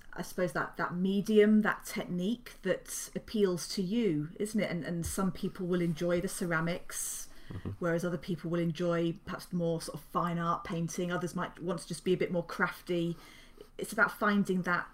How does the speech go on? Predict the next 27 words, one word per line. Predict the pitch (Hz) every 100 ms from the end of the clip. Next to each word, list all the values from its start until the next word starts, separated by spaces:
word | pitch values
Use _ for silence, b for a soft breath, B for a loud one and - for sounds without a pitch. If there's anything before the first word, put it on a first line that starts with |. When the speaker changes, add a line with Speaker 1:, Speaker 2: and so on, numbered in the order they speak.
| - -
Speaker 1:
that | -
thing | - 175
that | 175
you're | 175 170
comfortable | - 196 175 175 151
with, | 143 -
I | -
suppose, | - 147 107 170
isn't | 170 165 165 -
it? | - - - B B B B -
Um, | 160
Speaker 2:
Absolutely. | 160 - - 85 85 85 82 - - 92 - -
That, | 98 -
that's | 104 -
one | 107
of |
the | 92
reasons | 95 98 95 85
we |
have | 87 90
such | - -
a | 85
varied | 85 82 80
program. | - 90 90 85 78 80 76 82
You | - 90
know, | 82 50 50 - -
um, | 50 50 - - -